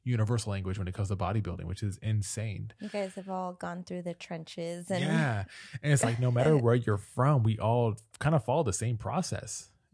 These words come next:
Speaker 1: from country to country, you know? It, like, w-, our lead up, our peak weeks are very, very similar. And so it's just kinda like, hey, who has the better game plan?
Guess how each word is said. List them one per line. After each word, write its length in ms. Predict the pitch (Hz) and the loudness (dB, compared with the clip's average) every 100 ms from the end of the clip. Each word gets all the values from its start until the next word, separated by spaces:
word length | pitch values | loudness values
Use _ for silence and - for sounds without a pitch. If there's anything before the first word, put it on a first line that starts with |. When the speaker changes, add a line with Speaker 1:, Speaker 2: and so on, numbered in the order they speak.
| - | -8
Speaker 1:
from 160 | 110 120 | -4 -2
country 340 | 135 135 120 | 0 0 0
to 80 | 110 | -2
country, 320 | 135 143 101 | -2 -2 -6
you 160 | 101 104 | -6 -4
know? 240 | 98 110 | -2 0
It, 220 | 131 107 95 104 | 0 -2 -6 -6
like, 180 | 107 101 | -6 -4
w-, 240 | 104 95 101 101 | -6 -8 -10 -6
our 280 | - 110 104 | 0 2 2
lead 320 | 101 123 131 | 0 0 2
up, 120 | 107 | 2
our 120 | 92 | 0
peak 280 | 92 131 139 | -2 -2 -2
weeks 200 | 123 107 | -2 0
are 80 | 98 | -2
very, 320 | 92 104 107 | 0 2 2
very 180 | 95 90 | 2 -2
similar. 560 | - - 127 95 90 - - - - - _ _ | -4 -2 -2 -2 -4 -8 -14 -20 -20 -20 _ _
And 260 | - 110 104 | 2 4 4
so 300 | 120 110 107 | 4 6 4
it's 140 | 107 | 2
just 180 | 123 - | -2 -2
kinda 220 | 113 107 | 0 2
like, 320 | 101 101 98 | 2 0 -2
hey, 220 | 101 120 | -2 0
who 200 | 98 107 | 2 4
has 200 | 110 107 | 6 4
the 60 | 101 | 2
better 200 | 98 101 | 0 0
game 260 | 101 95 120 | 0 0 0
plan? 320 | - - | -2 -6